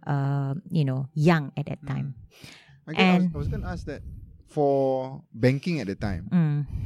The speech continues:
Speaker 2: it was very obvious,
Speaker 1: Mm.
Speaker 2: right? Because,
Speaker 1: Yeah.
Speaker 2: you know, fintech and all that, all
Speaker 1: Mm-mm.
Speaker 2: that
Speaker 1: Yeah.
Speaker 2: was really happening. And
Speaker 1: Yeah.
Speaker 2: we were quite focused. That was our one industry, right?
Speaker 1: Mm-mm-mm.
Speaker 2: But for you guys, there's, as you say, there's
Speaker 1: Mm.
Speaker 2: plantation, there's
Speaker 1: Mm.
Speaker 2: auto,
Speaker 1: Mm.
Speaker 2: there's the property and all
Speaker 1: Mm.
Speaker 2: that.
Speaker 1: Mm. So,
Speaker 2: So,
Speaker 1: and,
Speaker 2: yeah.
Speaker 1: and then, and then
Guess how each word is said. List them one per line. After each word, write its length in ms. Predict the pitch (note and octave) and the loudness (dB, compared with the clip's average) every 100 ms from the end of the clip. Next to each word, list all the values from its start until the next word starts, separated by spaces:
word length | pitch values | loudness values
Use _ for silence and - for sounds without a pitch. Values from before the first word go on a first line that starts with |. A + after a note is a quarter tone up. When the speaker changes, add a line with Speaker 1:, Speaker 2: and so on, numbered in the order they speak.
| - | 2
Speaker 2:
it 40 | |
was 140 | B2+ A#2+ | 4 6
very 180 | C3+ C3+ | 6 6
obvious, 440 | G#2+ G#2+ F2+ F2 | 2 -2 -6 -2
Speaker 1:
Mm. 320 | E3+ E3+ C3+ B2 | 2 4 2 -2
Speaker 2:
right? 200 | B2+ G#2+ | -6 -6
Because, 160 | A2 - | -4 -2
Speaker 1:
Yeah. 80 | A2 | -2
Speaker 2:
you 40 | G2+ | -4
know, 60 | |
fintech 480 | F2+ A#2 - G2+ E2+ | -6 -10 -6 -6 -6
and 100 | G#2+ | -8
all 120 | G#2+ G#2+ | -8 -4
that, 140 | G#2+ | 0
all 100 | - | 2
Speaker 1:
Mm-mm. 160 | D3+ C#3 | 2 0
Speaker 2:
that 80 | - | 0
Speaker 1:
Yeah. 80 | D3 B2+ | 2 2
Speaker 2:
was 0 | B2 | 0
really 120 | A2 | -6
happening. 220 | G#2+ A2 | -8 -2
And 60 | D3+ | 0
Speaker 1:
Yeah. 140 | B2+ | 0
Speaker 2:
we 80 | B2 | 0
were 80 | A2 | 0
quite 160 | C#3 | -2
focused. 360 | B2 A2 C#3 A2+ | -2 -4 -2 -2
That 60 | G#2+ | -2
was 160 | G#2+ - - | -2 -6 -10
our 140 | G2+ | -8
one 220 | G2+ G#2 F#2+ | -6 -8 -8
industry, 400 | G#2 - A#2 F#2+ | -10 -10 -8 -2
right? 160 | E3 | -2
Speaker 1:
Mm-mm-mm. 480 | E3 D3 D3+ C#3 C3+ | -2 -4 -4 -6 -4
Speaker 2:
But 120 | B2+ - | -6 -2
for 120 | B2 | 0
you 160 | C#3+ F3 | 0 2
guys, 280 | E3+ D#3+ C3 | 2 2 2
there's, 160 | A#2 | -2
as 80 | A2+ | 0
you 20 | B2+ | 6
say, 100 | E3+ | 6
there's 120 | C#3+ A2 | 6 2
Speaker 1:
Mm. 0 | |
Speaker 2:
plantation, 560 | G#2 G2+ D3 C#3+ E3 D#3 | -2 -2 -4 -2 -4 2
there's 160 | G3 F3 | 4 4
Speaker 1:
Mm. 100 | D#3 | 2
Speaker 2:
auto, 320 | C3 - D#3+ | -2 -6 -4
Speaker 1:
Mm. 340 | D#3+ E3+ D3+ A#2+ | 0 2 0 -4
Speaker 2:
there's 160 | G#2+ | -8
the 100 | G2+ F#2 | -8 -8
property 580 | B2 C3+ D#3 - D3+ F3 | -6 -6 -10 -6 -4 0
and 120 | E3+ | 0
all 140 | D#3 C#3 | 0 -4
Speaker 1:
Mm. 60 | |
Speaker 2:
that. 80 | C#3 - | -10 -6
Speaker 1:
Mm. 280 | E3+ D#3 D3 - - - | 0 0 -2 -8 -12 0
So, 140 | E4+ D#4+ | 2 4
Speaker 2:
So, 160 | - D3 - | 0 -4 2
Speaker 1:
and, 140 | B3 A#3+ | 2 4
Speaker 2:
yeah. 80 | B3+ | 2
Speaker 1:
and 80 | C#4 | 2
then, 120 | - - | 0 0
and 140 | G#3 | 2
then 140 | A3+ | 4